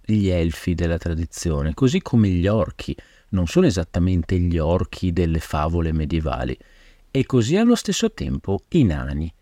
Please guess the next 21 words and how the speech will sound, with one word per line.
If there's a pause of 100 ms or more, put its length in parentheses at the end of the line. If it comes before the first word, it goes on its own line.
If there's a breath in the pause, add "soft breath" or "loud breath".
(160)
Questi
sono
tutti
nomi
che
sono
frutto
di
una
traduzione, (440 soft breath)
non
esistono
in
inglese
moderno
dei
termini (220)
adatti (440 soft breath)
a (320)
rendere
l'idea